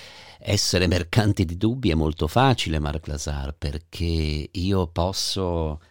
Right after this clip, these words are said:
davanti a una tastiera, posso esprimere tutto il mio rancore, tutte le mie, tutte le mie idee, più o meno, più o meno lecite. Lei faceva riferimento al Green Pass. Ecco, parliamo proprio di quello che è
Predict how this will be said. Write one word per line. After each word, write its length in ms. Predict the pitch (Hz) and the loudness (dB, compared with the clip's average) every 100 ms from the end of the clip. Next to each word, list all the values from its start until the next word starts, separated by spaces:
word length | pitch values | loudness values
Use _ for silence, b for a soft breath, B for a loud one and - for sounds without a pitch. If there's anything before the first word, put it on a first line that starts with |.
| _ | _
davanti 480 | 78 78 98 104 95 | -8 -2 0 0 0
a 60 | |
una 100 | 90 | -2
tastiera, 640 | 82 80 - 95 117 110 87 | -2 -6 -4 0 0 0 -2
posso 440 | 78 80 - 78 | -4 -6 -6 -4
esprimere 640 | 76 - - 95 98 80 78 | -4 -6 -6 -4 -2 -2 -4
tutto 320 | 101 - - | -6 -8 -4
il 140 | 82 | 0
mio 220 | 85 85 80 | 0 0 0
rancore, 640 | 76 78 - 107 110 85 | -2 -6 -4 -2 0 -2
tutte 300 | 85 82 80 | -6 -8 -6
le 160 | 76 | -2
mie, 340 | 78 87 85 76 B B B - | 0 2 2 0 B B B -6
tutte 300 | 95 - 90 | -6 0 2
le 160 | 85 | 2
mie 280 | 80 87 85 | 2 4 4
idee, 520 | 85 82 95 107 98 | 4 4 4 4 4
più 300 | 85 - 160 | 0 -2 2
o 180 | 165 117 | 4 6
meno, 600 | 110 117 139 135 117 - | 6 6 4 4 2 0
più 180 | - 139 | -6 -2
o 80 | 117 | 0
meno 220 | 113 107 | 2 2
lecite. 320 | 104 98 - | 0 -2 -2
Lei 100 | 226 | -4
faceva 320 | - 151 127 113 | -4 -4 -4 -2
riferimento 800 | 113 110 110 123 131 123 110 | -2 -2 -2 -2 -2 -2 0
al 160 | 90 87 | 0 0
Green 260 | 90 90 82 | -2 -2 -4
Pass. 400 | 65 62 - 92 | -6 -6 -6 -6
Ecco, 260 | 98 92 | -6 -6
parliamo 460 | 87 113 139 165 123 | -4 -4 -2 -4 -4
proprio 380 | - 135 - 92 | -4 -4 -4 -6
di 120 | - | -6
quello 360 | - 180 151 | -6 -4 -4
che 160 | - 95 | -4 -2
è 240 | 127 139 | 0 0